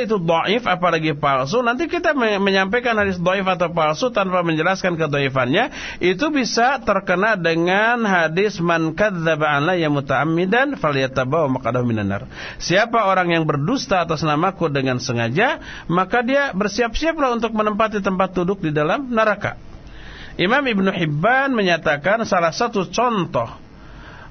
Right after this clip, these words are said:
berdusta atas nama Nabi sallallahu alaihi wasallam adalah menyampaikan hadis dhaif apalagi palsu tanpa men-, menjelaskan kedhaifannya. Jadi kalau kita mau menghafal hadis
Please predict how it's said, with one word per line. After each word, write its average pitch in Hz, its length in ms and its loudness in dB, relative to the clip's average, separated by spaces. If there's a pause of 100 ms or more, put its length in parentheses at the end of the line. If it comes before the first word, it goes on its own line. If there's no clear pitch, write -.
berdusta 190 560 2
atas 180 240 -2
nama 202 320 2
Nabi 180 320 0
sallallahu 143 220 0
alaihi 139 100 -4
wasallam 196 240 2
adalah 196 200 0
menyampaikan 185 600 0
hadis 160 320 -2
dhaif 156 320 0
apalagi 139 480 0
palsu 117 560 -2
tanpa 240 540 0
men-, 180 500 0
menjelaskan 160 720 -2
kedhaifannya. 101 1040 -4 (420)
Jadi 175 160 0
kalau 170 400 2
kita 196 300 0
mau 156 100 0
menghafal 160 400 0
hadis 208 480 0